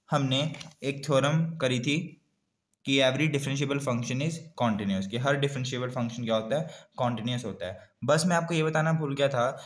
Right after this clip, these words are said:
कि इस theorem का जो converse है ना, वो जरूरी नहीं है वो भी true हो।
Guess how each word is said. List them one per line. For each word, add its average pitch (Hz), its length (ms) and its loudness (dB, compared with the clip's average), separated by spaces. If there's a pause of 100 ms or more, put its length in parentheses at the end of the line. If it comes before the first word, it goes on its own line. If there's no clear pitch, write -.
(160)
कि 143 140 0 (300)
इस 160 180 -2
theorem 160 260 4
का 175 80 2
जो 180 120 0
converse 147 460 2
है 156 60 0
ना, 165 80 2
वो 180 140 2
जरूरी 143 360 0
नहीं 151 100 -2
है 156 80 0
वो 151 140 4
भी 151 120 2
true 127 220 -2
हो। 85 180 -4